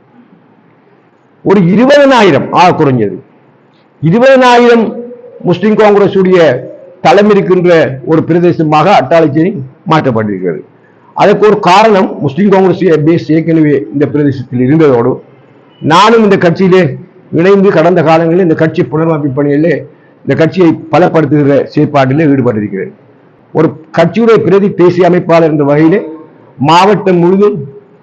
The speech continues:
கருத்து முரண்பா-, முரண்பாடுகளோடு பிரிவு பிரிவுகளாக இருந்த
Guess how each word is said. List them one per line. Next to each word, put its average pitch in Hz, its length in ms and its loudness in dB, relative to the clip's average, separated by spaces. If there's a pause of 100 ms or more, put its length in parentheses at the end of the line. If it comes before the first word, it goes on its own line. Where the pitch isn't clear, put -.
(180)
கருத்து 180 360 0
முரண்பா-, 180 580 2
முரண்பாடுகளோடு 170 920 2
பிரிவு 202 400 -2
பிரிவுகளாக 175 440 4
இருந்த 160 240 2